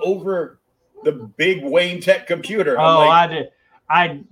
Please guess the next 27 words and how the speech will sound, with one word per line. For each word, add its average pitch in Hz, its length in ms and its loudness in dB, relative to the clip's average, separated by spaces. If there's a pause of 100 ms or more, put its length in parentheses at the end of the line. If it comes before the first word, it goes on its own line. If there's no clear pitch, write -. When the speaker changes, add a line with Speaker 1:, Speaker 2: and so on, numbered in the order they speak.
(120)
Speaker 2:
yeah, 160 280 4
I'd 156 160 0
see 196 200 4
it's 165 160 -2
the 151 100 -8
whirly 156 320 -2
bat 135 300 -2
now. 143 220 0
I 147 40 -8
thought 156 160 0
it 139 40 -6
was 127 120 -8
a 135 60 -10
fan 143 360 -6
at 120 140 -16
first. 135 400 -6
Yeah, 151 260 -2
I 151 60 0
see 147 340 -8
it. - 120 -12
Yeah, 143 200 -6
that's 175 220 -6
the 190 100 -8
whirly 139 340 -4
bat. 190 580 -2
<laughs> - 1900 -18
Speaker 1:
Couldn't 117 260 -12